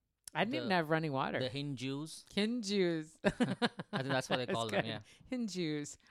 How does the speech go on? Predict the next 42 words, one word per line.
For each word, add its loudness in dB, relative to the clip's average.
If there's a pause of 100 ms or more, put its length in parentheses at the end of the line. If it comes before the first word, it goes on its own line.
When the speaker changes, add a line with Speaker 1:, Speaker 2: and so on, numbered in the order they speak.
Speaker 1:
Are -2
there -2
any? -6 (280)
Speaker 2:
Yeah, -2 (360)
Speaker 1:
I -14
bet -6
Speaker 2:
more -2
Speaker 1:
there -2
Speaker 2:
in -4
Speaker 1:
is. -6
Speaker 2:
the, - (120)
in -10
the -12
coast, -10
yeah. -12 (560)
Speaker 1:
Wow. -10
Which -12
coast? -12
West? -10
Speaker 2:
Both. -6 (320)
I -2
would 0
say -4
New -2
York -6
more. -10 (360)
Speaker 1:
Really? -2 (420)
Speaker 2:
Yeah, 0
the -4
Bud -4
Jews -2
and -6
the -6
Hin-, -10 (120)
the, -2 (220)
the -4
Buddhist -6 (100)
Jews -8
and -2
the 0
Speaker 1:
Mm, -6
Speaker 2:
Hindu -4